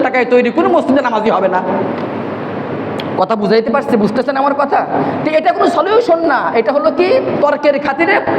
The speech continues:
খোঁড়া যুক্তি। কি যুক্তি? খোঁড়া যুক্তি। হ্যাঁ, আমার যে জায়গা থেকে যতটুকু বাঁচা সম্ভব সেটুকুর জন্য আমি জিজ্ঞাসিত হব, ওইটুকু আমার উপর ফরজ,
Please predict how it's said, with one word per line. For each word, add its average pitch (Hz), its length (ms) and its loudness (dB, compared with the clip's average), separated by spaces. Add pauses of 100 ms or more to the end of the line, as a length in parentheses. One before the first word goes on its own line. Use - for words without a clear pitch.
খোঁড়া 294 200 4
যুক্তি। 226 320 0
কি 262 140 0
যুক্তি? 294 380 2 (480)
খোঁড়া 359 340 2
যুক্তি। 269 340 0 (480)
হ্যাঁ, 320 260 2 (360)
আমার 311 360 2
যে 359 120 0
জায়গা 311 200 0 (120)
থেকে 294 140 2
যতটুকু 262 380 0
বাঁচা 247 220 0
সম্ভব 226 400 0
সেটুকুর 247 440 0
জন্য 381 240 0
আমি 320 120 -2
জিজ্ঞাসিত 269 500 -2
হব, 226 180 0
ওইটুকু 269 480 4
আমার 320 260 2
উপর 240 160 0
ফরজ, 214 440 -2